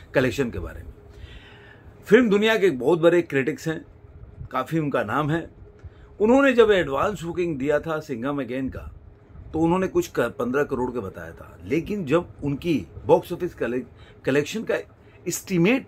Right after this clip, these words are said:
जो प्रेडिक्शन आया था वो सिर्फ छः करोड़। दोस्तों, मैं उस स्क्रीनशॉट लेना भूल गया उसका, नहीं तो ये शेयर ज़रूर करता। ये मे-, मतलब मेरे से गलती हो गई। मैं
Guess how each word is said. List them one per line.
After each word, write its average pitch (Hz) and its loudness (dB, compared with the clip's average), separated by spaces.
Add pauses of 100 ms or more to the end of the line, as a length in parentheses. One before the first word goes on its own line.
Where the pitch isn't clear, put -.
जो 139 -2
प्रेडिक्शन 139 -2
आया 131 -4
था 113 -8 (360)
वो 170 -10
सिर्फ 185 -14
छः 127 -4
करोड़। 85 -10 (2000)
दोस्तों, 165 4
मैं 170 4 (240)
उस 117 -12
स्क्रीनशॉट 147 0
लेना 143 2
भूल 127 -2
गया 147 4
उसका, 147 0
नहीं 147 -4
तो 127 0
ये 131 -2
शेयर 123 -4
ज़रूर 110 -6
करता। 107 -4
ये 123 -2
मे-, 113 -6 (160)
मतलब 107 -6
मेरे 113 -4
से 113 -8
गलती 92 -10
हो 110 -4
गई। 127 -6 (1600)
मैं 160 4